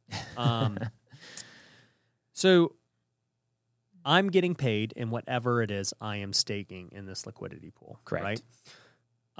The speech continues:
Speaker 1: Um, where's that money coming from?
Speaker 2: In the liquidity pool?
Speaker 1: Yeah.
Speaker 2: Okay, so in the, in the liquidity pool, w-,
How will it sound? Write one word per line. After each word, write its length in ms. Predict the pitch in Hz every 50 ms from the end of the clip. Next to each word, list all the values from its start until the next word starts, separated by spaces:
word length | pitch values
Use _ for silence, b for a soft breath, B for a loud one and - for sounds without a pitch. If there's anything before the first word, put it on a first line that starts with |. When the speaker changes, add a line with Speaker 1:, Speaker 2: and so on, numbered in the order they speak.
| 120 117 113 110
Speaker 1:
Um, 120 | 110 107 - - _ _ _ _ _ _
where's 300 | - 117 160 208 226 208
that 140 | - 220 190
money 180 | 175 175 170 151
coming 260 | - 143 147 160 135
from? 300 | 110 - 101 - - - - _ _ _ _ _ _ _ _ _ _ _ _ _ _ _ _ -
Speaker 2:
In 100 | 143 143
the 80 | 139
liquidity 380 | 127 123 - - 156 147 165 180
pool? 260 | - 196 214 226 - - _
Speaker 1:
Yeah. 200 | - 117 104 101 - _ _ _ _ _ _ -
Speaker 2:
Okay, 180 | 131 127 147 120
so 420 | 117 - - 156 143 139 135 139 135 - -
in 140 | 160 175 196
the, 220 | 214 202 165 147 - _ _ _ -
in 200 | 120 160 185 202
the 80 | 196
liquidity 560 | 180 165 139 - - - - 233 226 180 160 139
pool, 540 | 120 - - 135 123 120 117 113 117 120 - - _ _ _ _ _ _ _ _ _ _ _ _ _ _ _ _ _ _ _ _ _ _ _ _ _ -
w-, 240 | 135 139 131 143